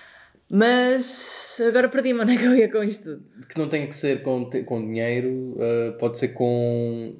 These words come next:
Speaker 2: com outro
Speaker 1: Sim.
Speaker 2: tipo de bens ou tipo de
Speaker 1: Mas
Speaker 2: gestos.
Speaker 1: pronto, a pessoa tem de dar sem, sem estar à
Speaker 2: Receber
Speaker 1: espera
Speaker 2: nada.
Speaker 1: de,
Speaker 2: Sim,
Speaker 1: exato.
Speaker 2: é como o Natal, pronto, no fundo
Speaker 1: <laughs> É como o Natal.
Speaker 2: é, é, uma relação é como o Natal.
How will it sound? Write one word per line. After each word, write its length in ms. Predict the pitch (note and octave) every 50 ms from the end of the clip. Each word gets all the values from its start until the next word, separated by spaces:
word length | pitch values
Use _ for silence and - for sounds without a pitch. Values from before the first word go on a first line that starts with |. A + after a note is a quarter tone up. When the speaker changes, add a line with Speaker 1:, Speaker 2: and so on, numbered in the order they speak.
| - _
Speaker 2:
com 100 | - C3
outro 160 | B2 A#2+ -
Speaker 1:
Sim. 140 | E4 E4+ F4+
Speaker 2:
tipo 160 | F4+ D#4 B3+
de 80 | G#3
bens 420 | F#3 C3 C3 C3 C#3 D3+ C#3+ B2 A2+
ou 260 | G#2+ G2+ G2+ G2+ G2 -
tipo 200 | A2+ G2+ - -
de 80 | - G#2+
Speaker 1:
Mas 60 | G2+
Speaker 2:
gestos. 160 | - A3 A#3+ A#3
Speaker 1:
pronto, 240 | C#4+ C#4+ C4+ A#3
a 20 | A3+
pessoa 240 | A3+ - - A3+ A3
tem 200 | A3+ A#3+ A#3 A#3
de 120 | A3+ A3
dar 260 | G3+ A#3 A#3 A#3+ B3
sem, 800 | A#3+ A#3+ - C4 B3 B3 A#3+ A#3+ A#3+ A#3+ A#3 A#3 A#3 A#3 A#3 A#3 A#3
sem 180 | A#3 - B3
estar 180 | A#3+ B3+ B3 A#3+
à 60 | A#3+
Speaker 2:
Receber 260 | B3 A#3+ - - - A#3+
Speaker 1:
espera 140 | A#3+ A3+ A#3 A3+
Speaker 2:
nada. 200 | G#3 A3+ A#3 A3+
Speaker 1:
de, 60 | A3+
Speaker 2:
Sim, 140 | A#3 A#3 -
Speaker 1:
exato. 180 | A#2 G#2+ - G#3
Speaker 2:
é 60 | G#3+
como 200 | - A#3 F#3+ D#3+
o 60 | C#3+
Natal, 520 | C3+ A#2+ - - F#2+ - - - - _ _
pronto, 300 | - G2 G#2 G2 - - -
no 120 | - B2
fundo 240 | A#2+ - C#3 C#3 - -
Speaker 1:
<laughs> 80 | - -
É 280 | D#3 C#3 G3 G#3 D3
como 180 | - D4+ D#4 D4
o 20 |
Natal. 380 | C#4 C#4+ C4 - C4+ A3 G3 G3
Speaker 2:
é, 60 | C#3 A#2 A2+ A#2+ C#3
é, 20 | C#3+
uma 100 | D3 C#3+
relação 340 | C3+ C#3+ D3+ D3+ - D#3+ D#3
é 40 |
como 220 | D#3 D#3 D#3+ D3+ D3+
o 40 | D3+
Natal. 480 | D#3 D#3+ D#3 - C#3+ C3 - - -